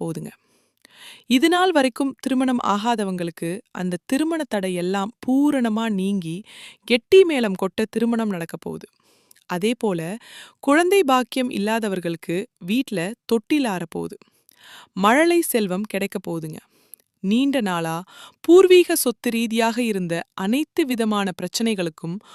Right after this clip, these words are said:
ஒரு நிரந்தரமான தீர்வு கிடைக்க போகுது. உங்களுக்கு நியாயமா வரவேண்டிய அந்த பூர்வீக சொத்து தானா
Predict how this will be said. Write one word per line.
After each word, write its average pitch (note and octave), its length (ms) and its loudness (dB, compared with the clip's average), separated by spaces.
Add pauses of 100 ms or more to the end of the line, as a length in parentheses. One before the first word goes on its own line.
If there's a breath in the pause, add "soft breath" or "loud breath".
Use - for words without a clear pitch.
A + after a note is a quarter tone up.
(240 loud breath)
ஒரு F#3 380 -2
நிரந்தரமான A3 880 0
தீர்வு A3+ 280 -4
கிடைக்க E3+ 320 -8
போகுது. D#3+ 300 -12 (960 loud breath)
உங்களுக்கு C#4+ 440 2
நியாயமா D#4 640 2
வரவேண்டிய A#3 680 0
அந்த F#3 320 -4
பூர்வீக C4+ 460 0
சொத்து F3 500 -6 (300 soft breath)
தானா D4 460 2